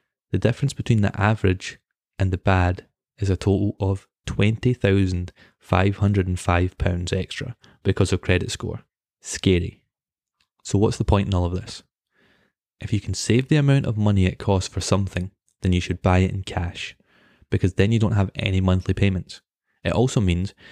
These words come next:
we spend within our means, so that if something goes wrong in our day-to-day lives,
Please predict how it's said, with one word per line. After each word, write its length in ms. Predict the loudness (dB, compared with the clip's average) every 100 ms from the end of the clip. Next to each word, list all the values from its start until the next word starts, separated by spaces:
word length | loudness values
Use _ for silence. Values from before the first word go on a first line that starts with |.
| -6
we 80 | -4
spend 300 | 0 2 4
within 220 | 2 2
our 120 | 2 2
means, 440 | 2 0 -4 -14 _ _ _ -20 -10
so 140 | -2
that 120 | 0
if 80 | 0
something 300 | -2 0 0
goes 240 | 2 2 2
wrong 240 | 0 0
in 80 | -2
our 80 | 0
day-to-day 440 | 0 0 0 2
lives, 420 | 2 0 -2 -10